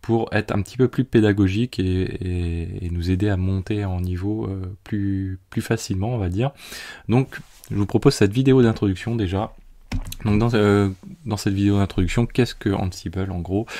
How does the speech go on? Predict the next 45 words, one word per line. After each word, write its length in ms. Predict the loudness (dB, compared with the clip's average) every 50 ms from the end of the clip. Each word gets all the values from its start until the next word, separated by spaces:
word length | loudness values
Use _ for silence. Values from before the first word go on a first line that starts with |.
| -14 -14 -14 -6
Donc 120 | -6 -6 -2
c'est 100 | 2 2
quelque 200 | 2 2 2 2
chose 200 | 0 0 0 2
qui 80 | 0
a 40 | 0
été 200 | 0 2 0 -2
créé 380 | -2 -2 -4 -2 -2 -2 -4 -6 -8 _
en 540 | -6 -4 -4 -2 -4 -4 -4 -4 -6 -6 -8 -10 -12 -10
deux 160 | 0 2 2
mille 320 | 4 4 2 0 -2 -4
douze, 340 | -4 -4 -2 -2 -2 -2 -2
Ansible, 600 | -4 -6 -6 -10 -12 -12 -8 -6 -6 -6 -6 -8 _ -16 -20 -18 -16 -16 -18 -18 -14 -6 -2
euh, 460 | 0 2 2 2 2 2 0 0 0
repris 380 | 2 2 0 0 0 -6 -6
par 240 | -2 -2 -2 -2 0
Red 200 | -2 -2 -2 -2
Hat 120 | -2 -4 -2
en 80 | -4 -4
deux 140 | -2 0 0
mille 180 | 0 -2 -4
quinze, 320 | -6 -6 -4 -2 -2 -4 -6
donc 140 | -8 -14 -14 -14 -20 -20 -20 -12
à 60 | -8
l'heure 100 | -6 -4 -4
actuelle 320 | -6 -4 -4 -4 -4 -4
c'est 120 | -4 -6 -8
la 60 | -10
propriété, 1040 | -6 -6 -6 -4 -4 -4 -2 -2 -2 -2 -2 -2 -2 -2 -4 -4 -6 _ -6 -6 -4
pardon, 320 | -4 -6 -6 -4 -4 -4
de 120 | -4 -6
Red 280 | -6 -2 -2 0 2 4
Hat. 180 | 2 2 2 -2 -14 -18 -16 -14 -14 -14 -16 -16
Ça 100 | -4 -2
a 20 | 0
été 140 | 0 0 -2
créé 220 | 0 0 0 2
en 100 | 2 2
deux 100 | 2 2
mille 200 | 0 0 -2 0
douze 200 | -2 -2 -4 -4
par 300 | -4 -6 -6 -4 -4 -6
Michael 680 | -4 -2 -2 -2 -2 -4 -4 -2 -2 0 0 0 -2 -2
Diane, 440 | -2 0 0 2 2 0 0 -2 -6 -10 -16 -20 -20 -20 -20 -20 -10 -6
euh, 760 | -2 0 2 2 2 2 2 2 0 0 0 0 0 0 -2